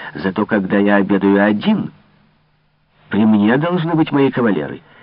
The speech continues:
Не обирайте меня совсем". Принцесса почувствовала и упрек, и урок. Она вся покраснела. "Ваше Высочество",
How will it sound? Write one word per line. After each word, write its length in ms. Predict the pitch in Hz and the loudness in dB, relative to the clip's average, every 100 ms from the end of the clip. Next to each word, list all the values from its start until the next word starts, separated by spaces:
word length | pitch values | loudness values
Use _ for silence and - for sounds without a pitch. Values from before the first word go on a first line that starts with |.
| - - | -20 -8
Не 140 | 90 | -4
обирайте 640 | 80 110 101 214 185 - | -4 -4 -4 -2 -4 -8
меня 280 | 69 65 67 - | -12 -10 -12 -10
совсем". 440 | 76 - - - - _ _ _ _ _ _ _ _ _ _ _ _ _ _ _ | -10 -8 -10 -10 -16 _ _ _ _ _ _ _ _ _ _ _ _ _ _ _
Принцесса 800 | 92 95 104 - 107 - - 117 - | -6 -4 -4 -8 -10 -10 -12 -14 -10
почувствовала 1120 | 110 - - 101 95 - _ 95 92 95 98 - _ | -10 -10 -8 -6 -6 -10 _ -6 -2 -2 -4 -8 _
и 120 | - 92 | -12 -10
упрек, 840 | 95 - - 92 147 156 - - _ _ _ _ _ _ - _ _ | -10 -6 -4 -2 -4 -10 -18 -20 _ _ _ _ _ _ -20 _ _
и 120 | 147 | -10
урок. 640 | 131 160 160 87 73 - - - - - _ _ _ _ _ _ _ _ | -8 -6 -6 -6 -8 -12 -14 -14 -20 -20 _ _ _ _ _ _ _ _
Она 260 | - 78 113 | -10 -6 -6
вся 260 | - 110 117 | -6 -8 -6
покраснела. 1000 | 117 - 131 156 - 90 73 67 - - _ _ _ _ _ _ _ _ _ _ _ _ _ _ _ _ | -8 -6 -6 -6 -12 -12 -10 -12 -16 -20 _ _ _ _ _ _ _ _ _ _ _ _ _ _ _ _
"Ваше 320 | - - - | -12 -8 -8
Высочество", 800 | - - 165 - - - - - | -8 -12 -10 -12 -14 -14 -12 -12